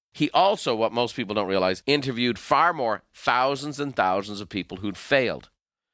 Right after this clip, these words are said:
So he got to analyze why people failed. He got to analyze the patterns in why people succeeded. And then he wrote a book that has become the cornerstone of the personal growth and development movement for over a hundred years,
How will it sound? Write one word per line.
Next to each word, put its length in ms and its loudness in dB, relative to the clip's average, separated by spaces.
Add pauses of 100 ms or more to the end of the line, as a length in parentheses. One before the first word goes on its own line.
(100)
So 220 2
he 160 2
got 200 2
to 180 -6
analyze 600 2
why 200 4
people 360 -6
failed. 440 -6 (500)
He 100 2
got 200 4
to 200 -4
analyze 640 0 (100)
the 80 0
patterns 500 -2
in 160 -6
why 180 4
people 300 -4
succeeded. 600 0 (420)
And 160 0
then 160 4
he 80 2
wrote 220 4
a 40 -2
book 300 0
that 140 2
has 100 -6
become 300 -2
the 80 2
cornerstone 800 0 (180)
of 120 0
the 80 0
personal 360 0
growth 220 2
and 80 -4
development 440 2
movement 320 -2
for 200 4
over 240 2
a 60 0
hundred 340 -2
years, 300 -10